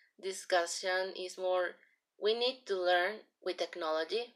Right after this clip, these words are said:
but in the same time, we need to learn discipline and how to use this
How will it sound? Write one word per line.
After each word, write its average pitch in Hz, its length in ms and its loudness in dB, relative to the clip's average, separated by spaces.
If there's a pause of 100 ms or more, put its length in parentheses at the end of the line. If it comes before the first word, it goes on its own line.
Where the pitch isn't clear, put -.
but 185 180 4
in 185 80 -4
the 175 80 -2
same 190 220 -4
time, 185 240 0
we 180 100 -2
need 175 200 -6
to 165 100 -4
learn 170 280 0 (240)
discipline 175 580 -6 (240)
and 165 100 -4 (140)
how 165 140 2
to 170 140 -10
use 175 360 -2 (680)
this 240 420 0